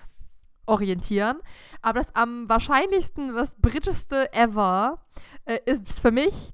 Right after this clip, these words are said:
der Servicekraft im Parlament, die wissen muss, wie jeder Abgeordnete seinen Tee nimmt. Das ist für mich am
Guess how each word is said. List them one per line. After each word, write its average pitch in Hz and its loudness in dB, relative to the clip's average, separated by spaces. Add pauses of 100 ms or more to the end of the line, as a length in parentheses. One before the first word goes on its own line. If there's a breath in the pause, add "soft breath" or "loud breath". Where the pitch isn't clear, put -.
der 214 6
Servicekraft 269 2
im 226 -6
Parlament, 226 4 (360 loud breath)
die 196 -4
wissen 262 0
muss, 233 -4
wie 185 -12
jeder 226 0
Abgeordnete 196 2
seinen 190 0
Tee 208 0 (220)
nimmt. 190 -4 (380)
Das 160 -2
ist - -4
für 277 0
mich 226 -2
am 214 -6